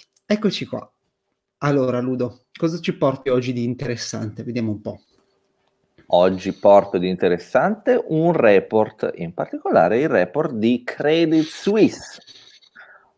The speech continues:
Speaker 2: Visto che bravo,
Speaker 1: Eh.
Speaker 2: che tempismo, lo metto subito. Praticamente,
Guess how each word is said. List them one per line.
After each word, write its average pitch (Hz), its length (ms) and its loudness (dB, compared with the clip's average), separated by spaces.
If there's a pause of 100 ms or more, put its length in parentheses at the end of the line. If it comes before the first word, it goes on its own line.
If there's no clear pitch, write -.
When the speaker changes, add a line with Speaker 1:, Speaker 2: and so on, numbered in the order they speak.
(280)
Speaker 2:
Visto 90 240 -8
che 90 100 -2
bravo, 95 300 6
Speaker 1:
Eh. - 20 2
Speaker 2:
che 107 160 -4
tempismo, 95 680 -2
lo 110 120 2
metto 98 600 -2 (600)
subito. 101 840 -2 (420)
Praticamente, 131 960 2